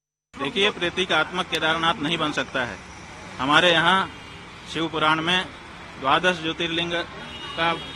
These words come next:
व्याख्यान किया गया है, बताया गया है कि द्वा-, बारह ज्योतिर्लिंग होते हैं। बारह ज्योतिर्लिंगों के जहाँ नाम बताए गए हैं, वहीं पर उनका पता भी बता दिया गया है। और ये कहा गया है, जैसे सौराष्ट्रे सोमनाथम, पहले कहा सौराष्ट्र माने पता, उसके बाद कहा सोमनाथ।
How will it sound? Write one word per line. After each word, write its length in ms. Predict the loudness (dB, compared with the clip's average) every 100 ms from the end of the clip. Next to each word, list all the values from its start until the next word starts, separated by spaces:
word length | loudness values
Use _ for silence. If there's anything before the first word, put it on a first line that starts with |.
| -12 -2
व्याख्यान 420 | 0 2 2 2
किया 240 | 2 2
गया 180 | 2 0
है, 200 | -2 -6
बताया 320 | 0 4 4
गया 240 | 4 2 2
है 100 | 0
कि 120 | -2
द्वा-, 220 | -4 -2
बारह 300 | 2 4 4
ज्योतिर्लिंग 460 | 2 -4 -4 -4 -4
होते 240 | -6 -6
हैं। 140 | -8 -10 -16 -18 -18 -18 -12 2
बारह 320 | 6 8 8
ज्योतिर्लिंगों 600 | 6 0 0 -2 -2 -2
के 120 | -2
जहाँ 220 | 0 2
नाम 220 | 4 4 2
बताए 320 | 2 2 4
गए 140 | 2
हैं, 140 | 0 -2
वहीं 240 | -2 -2
पर 140 | -4
उनका 220 | -4 -4 -2
पता 260 | 2 4
भी 100 | 6
बता 240 | 4 4 4
दिया 240 | 4 4
गया 160 | 2 0
है। 180 | -2 -10 -14 -14 -12 -8 -2
और 180 | 2 2
ये 80 |
कहा 240 | 4 8 8
गया 220 | 8 6
है, 380 | 6 2 -6 -2
जैसे 300 | -2 2 2
सौराष्ट्रे 640 | 4 6 6 4 2 0
सोमनाथम, 640 | 2 -2 0 0 0 -4 -6 -14 -18 -16 -16 -16 -14 -2
पहले 300 | 2 6 6
कहा 240 | 6 6
सौराष्ट्र 540 | 6 4 8 8 8 0
माने 240 | 0 0
पता, 340 | 2 4 4 4 -4 -16 -14 -8
उसके 200 | -2 2
बाद 220 | 6 4
कहा 220 | 4 2
सोमनाथ। 460 | 2 0 2 4